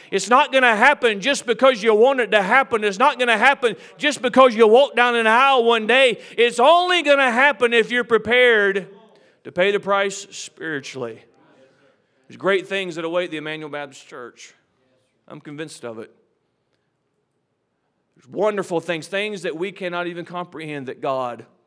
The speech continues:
wants to do. But it's more than just moving the twenty acres. It's more than just adding seats to our capacity. It's more than just a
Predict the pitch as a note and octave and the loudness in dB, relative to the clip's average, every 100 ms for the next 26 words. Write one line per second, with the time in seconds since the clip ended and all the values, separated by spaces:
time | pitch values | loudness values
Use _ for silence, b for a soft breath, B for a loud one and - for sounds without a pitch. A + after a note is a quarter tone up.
0 | _ _ _ _ B2+ C3+ - A2+ A#2 G#2+ | _ _ _ _ -10 -10 -12 -20 -20 -20
1 | - _ _ _ _ _ _ _ _ _ | -20 _ _ _ _ _ _ _ _ _
2 | _ _ _ _ _ _ _ _ _ _ | _ _ _ _ _ _ _ _ _ _
3 | _ _ _ _ b b b b - - | _ _ _ _ b b b b -20 -16
4 | C#3 D#3 G#3 A#3+ B3 A3+ A3 G#3+ G#3 - | -4 2 6 6 4 2 -2 -2 -4 -8
5 | - _ _ _ _ _ _ _ _ _ | -16 _ _ _ _ _ _ _ _ _
6 | _ _ - F#3 A3 G3+ F#3 F#3 G#3 G#3 | _ _ -2 2 2 0 -6 -4 -2 0
7 | G3 G#3 G3+ F#3+ C#3+ D#3+ D3 F3+ F#3 A3+ | 0 0 -2 -10 -10 -12 -10 0 2 4
8 | B3 B3+ B3 A#3 G3 A3 - - _ _ | 6 6 4 0 -4 -4 -4 -14 _ _
9 | _ _ _ _ _ _ _ _ _ - | _ _ _ _ _ _ _ _ _ 2
10 | G#3+ A3 F#3+ - A#3 A#3 - G#3+ F#3+ G3 | 4 2 0 -6 -8 -8 -6 0 2 2
11 | F#3+ - G#3+ G3+ - F3 C3 G#2+ - _ | -4 0 0 0 -4 -6 -6 -10 -20 _
12 | _ _ _ _ _ _ _ _ _ _ | _ _ _ _ _ _ _ _ _ _
13 | - - F3+ A#3 C4+ C4+ C4 A#3+ G#3 B3+ | -14 -4 4 6 8 6 4 0 0 -2
14 | - A#3+ A3+ G#3 | 0 0 2 0